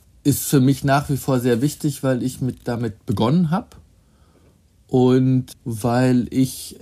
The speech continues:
in dem Medium, ähm, Fotografie selbst bis heute,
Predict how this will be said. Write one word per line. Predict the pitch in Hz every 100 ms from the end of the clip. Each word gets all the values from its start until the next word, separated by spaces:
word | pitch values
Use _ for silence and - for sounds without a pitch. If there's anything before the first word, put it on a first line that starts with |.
| -
in | 135 135 139 139 131
dem | 123 127 123 120 117
Medium, | 127 151 151 120 120 131 135 143 143 - _ _ _ _ _ -
ähm, | 117 117 117 113 -
Fotografie | 127 127 117 107 - 151
selbst | 127 120 127 -
bis | 107 -
heute, | 113 127 165 - 185